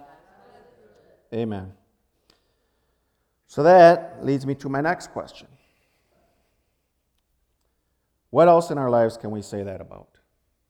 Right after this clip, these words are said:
Or maybe it doesn't have to be in our lives. What else within this world can we say is good all the time? Can we be like John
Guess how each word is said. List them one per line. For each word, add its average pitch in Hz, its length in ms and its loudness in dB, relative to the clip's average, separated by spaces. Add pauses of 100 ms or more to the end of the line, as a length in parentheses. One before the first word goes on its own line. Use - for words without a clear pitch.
(2000)
Or 123 140 -4
maybe 139 540 -4
it 117 100 -12
doesn't 120 240 -4
have 135 160 -6
to 120 80 -18
be 107 120 -8
in 101 120 -10
our 95 100 -16
lives. 90 460 -18 (580)
What 127 120 2
else 131 220 2
within 120 360 -8
this 143 280 -4
world 123 600 -4
can 101 100 -16
we 104 100 -12
say 110 340 -8 (120)
is 101 140 -20
good 101 400 -16 (560)
all 101 180 -12
the 95 60 -20
time? 98 400 -16 (3000)
Can 120 120 -8
we 135 100 -2
be 143 120 -2
like 131 220 2
John 131 420 -4